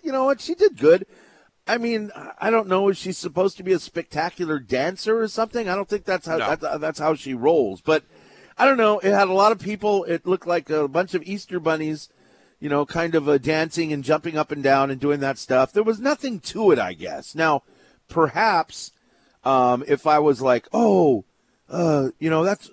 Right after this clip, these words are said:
Speaker 1: all her great hits and she's so great." And I, if you, people that enjoyed it probably just enjoyed her music.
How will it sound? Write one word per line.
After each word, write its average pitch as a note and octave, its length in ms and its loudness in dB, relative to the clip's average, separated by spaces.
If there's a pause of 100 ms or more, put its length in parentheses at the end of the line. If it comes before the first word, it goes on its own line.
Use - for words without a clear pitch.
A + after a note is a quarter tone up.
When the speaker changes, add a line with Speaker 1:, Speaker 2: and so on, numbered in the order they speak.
(160)
Speaker 1:
all A3 240 4
her F#3+ 120 2
great F#3+ 340 0
hits F#3+ 380 -2
and D#3 160 -8
she's G3+ 260 -10
so F#3+ 160 -2
great." F#3 340 -2 (140)
And D3 340 -6
I, C3+ 140 -4 (380)
if F3+ 200 -2
you, E3+ 260 -4 (320)
people A3+ 260 -6
that G3+ 120 2
enjoyed E3+ 380 0
it G3+ 100 -2
probably E3 260 0
just D#3+ 260 -6
enjoyed C#3 640 0 (400)
her D#3+ 160 -2
music. E3 540 -6